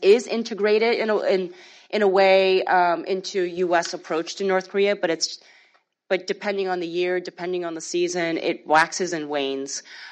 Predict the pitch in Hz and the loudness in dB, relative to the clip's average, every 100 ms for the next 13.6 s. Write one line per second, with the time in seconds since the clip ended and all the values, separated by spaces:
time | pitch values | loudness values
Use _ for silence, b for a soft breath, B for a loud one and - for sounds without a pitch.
0 | - 139 156 151 - 170 156 147 147 - | -4 0 2 0 0 0 4 4 4 -4
1 | B B B 170 156 165 170 - 233 214 | B B B 2 4 4 0 -2 -4 -2
2 | - 170 165 156 160 160 175 165 156 147 | 0 0 0 -2 0 0 -2 -2 0 -2
3 | 170 151 147 143 139 143 160 175 - 170 | -2 -6 -4 -2 -2 2 4 4 2 0
4 | 156 147 143 143 139 139 - 139 135 139 | 0 0 0 -2 -2 -6 -6 -4 -2 -2
5 | 160 143 143 139 139 147 135 131 139 - | -4 -4 -4 -4 -4 -4 -4 -4 -4 -4
6 | 135 131 131 131 135 131 113 135 - - | -2 -2 -2 -2 -2 -2 -4 -8 -6 -6
7 | - - 127 123 B B B B - 175 | -6 -8 -6 -8 B B B B 2 4
8 | 165 160 - 190 165 180 185 180 175 - | 4 2 2 4 6 4 6 4 2 -2
9 | 170 160 151 151 - _ _ _ _ _ | 2 4 2 0 -8 _ _ _ _ _
10 | - 208 196 220 202 185 185 202 208 175 | -8 -6 -4 -2 -2 0 4 4 4 0
11 | 170 175 - 190 196 185 185 160 156 156 | -2 -8 -2 0 2 0 0 0 0 -4
12 | B B B B 175 165 156 151 151 B | B B B B 4 6 6 4 -2 B
13 | B B - 180 175 | B B -2 0 0